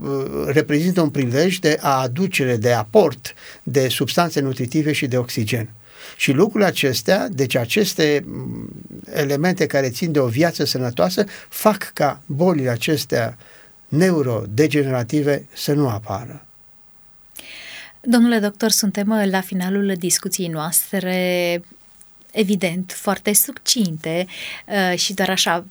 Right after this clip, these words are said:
Speaker 2: panoramice despre bolile civilizației.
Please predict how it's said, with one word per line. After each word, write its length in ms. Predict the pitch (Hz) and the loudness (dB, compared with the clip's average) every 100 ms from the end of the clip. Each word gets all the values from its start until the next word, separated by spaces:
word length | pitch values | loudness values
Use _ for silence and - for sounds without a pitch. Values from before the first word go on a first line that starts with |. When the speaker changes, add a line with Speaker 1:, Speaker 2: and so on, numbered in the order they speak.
| _ | _
Speaker 2:
panoramice 1000 | - 190 190 208 220 180 165 - 175 185 202 - - - | 2 2 2 2 2 0 -2 -2 0 -2 -6 -10 -14 0
despre 380 | 226 220 202 | 2 2 0
bolile 380 | 185 208 208 175 | 2 2 2 2
civilizației. 920 | 165 - 170 165 160 135 131 - 76 | 0 -2 -4 -4 -2 -2 -4 -6 -6